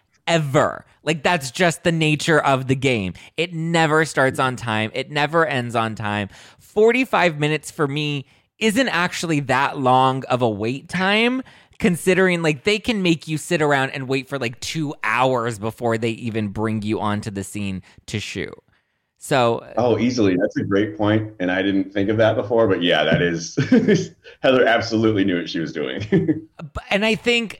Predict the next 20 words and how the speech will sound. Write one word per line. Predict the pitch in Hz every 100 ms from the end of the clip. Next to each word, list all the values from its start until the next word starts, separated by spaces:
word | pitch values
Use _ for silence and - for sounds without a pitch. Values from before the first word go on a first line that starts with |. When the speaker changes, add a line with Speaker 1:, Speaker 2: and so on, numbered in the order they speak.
| -
Speaker 1:
Heath-, | - 190 165
yeah, | 170 151 104
I | 131
think | 190 196
Heather, | 165 175 175 170 156 - _ _ _ _ 147
mm, | 151 160 165 165 160 151 175 _ _ _ _ -
her | 147 175
production | 147 214 214 190 202
probably | 165 170 180
did | 147 165
run | 139 151 143
a | 147
little | 135 131 123
bit | 131
late, | 131 117 117
but | 123
I | 120
think | 139 120
Heather | 120 113 117
also | 95 107 101 - 104 101 98